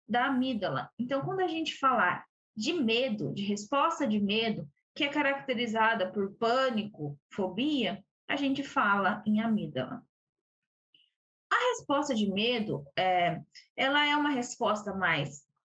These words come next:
relacionada ao ambiente externo, com características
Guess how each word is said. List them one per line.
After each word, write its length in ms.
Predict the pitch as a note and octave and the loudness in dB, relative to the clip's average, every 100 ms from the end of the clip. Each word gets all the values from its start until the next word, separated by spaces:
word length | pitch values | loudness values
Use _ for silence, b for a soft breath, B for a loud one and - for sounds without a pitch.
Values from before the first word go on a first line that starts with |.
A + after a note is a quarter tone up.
| _ _ _ - | _ _ _ -6
relacionada 840 | C#4+ B3+ A#3+ C4 B3 G3+ F3+ F3+ - | -2 0 0 0 2 2 2 0 0
ao 200 | A#3 A3+ | 0 2
ambiente 440 | G#3+ G#3 G#3+ - | 2 2 0 0
externo, 580 | - - G#3+ G3 G#3 A3 - _ _ _ _ _ _ _ _ _ | -4 -2 0 2 2 0 -6 _ _ _ _ _ _ _ _ _
com 180 | C4 C4 | -2 0
características 920 | C#4 C4 B3+ C4+ A#3+ B3+ - B3 - | 0 0 0 -2 -2 -2 -4 -6 -6